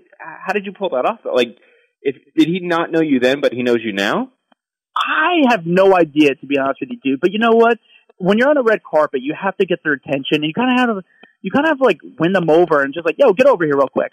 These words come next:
Speaker 2: Like, I'm like, "Howard, get over here." I literally said, like, "Howard, get over here real quick. Let me talk to you." And he's with his wife, Beth, and it sucks. It, it's awesome, and, it,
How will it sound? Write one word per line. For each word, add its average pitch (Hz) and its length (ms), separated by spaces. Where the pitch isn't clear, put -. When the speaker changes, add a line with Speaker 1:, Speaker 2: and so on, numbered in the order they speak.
Speaker 2:
Like, 185 140
I'm 202 80
like, 196 180
"Howard, 202 240
get 262 100
over 170 180
here." 135 140
I 220 60
literally 269 280
said, 185 100
like, 160 100
"Howard, 185 200
get 220 100
over 170 140
here 156 60
real 147 140
quick. 135 160
Let 165 40
me 175 80
talk 160 240
to - 60
you." - 60
And 160 100
he's 208 140
with 233 140
his 220 140
wife, 196 260
Beth, 143 280
and 156 160
it 175 120
sucks. 269 180
It, 185 160
it's 196 180
awesome, 254 360
and, 233 80
it, - 60